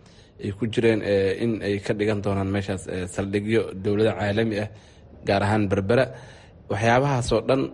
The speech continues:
eh, sida uu maareeyo iyo qaabka uu ula dhaqmo ayaa waxa ay keeni doontaa, eh, wajahada cusub ee Somaliland aadayso. Taasna waxay u baahan tahay in ay waqti ka qaadato,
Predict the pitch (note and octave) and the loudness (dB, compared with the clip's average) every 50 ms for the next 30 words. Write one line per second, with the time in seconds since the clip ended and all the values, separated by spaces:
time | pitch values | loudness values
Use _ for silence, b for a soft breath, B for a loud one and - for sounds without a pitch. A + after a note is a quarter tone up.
0 | - - A2 A2 G#2 G2+ G2 - - B2 A#2+ G#2+ A#2 C3+ B2 A#2 G#2+ G#2 G#2 G2+ | -6 -2 0 2 2 2 0 -2 0 0 2 2 2 2 4 4 4 4 6 6
1 | G2+ G#2+ A#2 B2 - - - A2 G#2+ G#2 G#2 G2+ G2+ G2 G2 F#2+ - A#2+ A#2 G#2+ | 6 6 4 4 2 0 -4 -4 -2 0 0 0 2 0 0 -2 -2 0 -2 -2
2 | - - F2 D#2 F2 G2+ G2 G#2+ A#2+ A#2+ A2+ G#2+ - G#2+ A#2+ D3+ C3 - B B | -2 -4 -6 -4 -2 -2 0 2 2 2 2 -2 -4 -4 -4 -6 -6 -8 B B
3 | B B B B B B B F#2+ G#2+ A2 A#2 A2+ - - F2 G#2+ G#2 - - - | B B B B B B B 2 4 4 4 4 2 0 0 0 -2 0 0 2
4 | C3 B2+ A#2+ A#2 G#2+ A2 G#2 G2+ G2 - G#2+ G#2+ G#2+ F#2 - F#2+ G2+ G2+ G2 G2 | 2 4 4 2 2 0 0 0 0 2 2 2 2 0 -2 -4 -4 -2 -2 -2
5 | G2 F#2+ G2+ G#2+ G#2 - A#2 A#2+ A#2+ A2+ - - - - A2 G2+ - F2+ F2+ G2 | -2 -2 -2 -2 -2 -2 -2 0 0 -2 -2 -2 -4 -6 -6 -6 -6 -6 -4 -4
6 | F#2+ - A2+ G2+ G2+ G#2 A2 A2 G#2 G#2 - G#2+ A#2+ B2 A#2+ - - C3+ - B | -4 -4 -4 -2 0 2 2 4 2 2 2 4 4 4 2 2 -2 -4 -6 B
7 | B B B B B B B - A#2+ B2+ B2 B2+ B2+ B2+ A#2+ B2+ A#2+ A#2+ A#2+ A2+ | B B B B B B B 0 2 2 2 2 2 2 4 4 4 4 4 4
8 | A2+ A#2 A#2+ A#2+ A2+ A2 G#2+ G#2 G#2 - - A#2+ A2+ - G2+ G#2 G#2 G#2 A#2+ A#2 | 2 2 0 0 0 2 2 2 2 2 0 -2 -4 -4 -2 -2 0 0 -2 -2
9 | - - A2+ - A#2 - - A2 G#2 G2+ G#2 G2+ - - - | -2 -4 -4 -2 -4 -4 -2 -2 0 0 0 -2 -4 -6 -8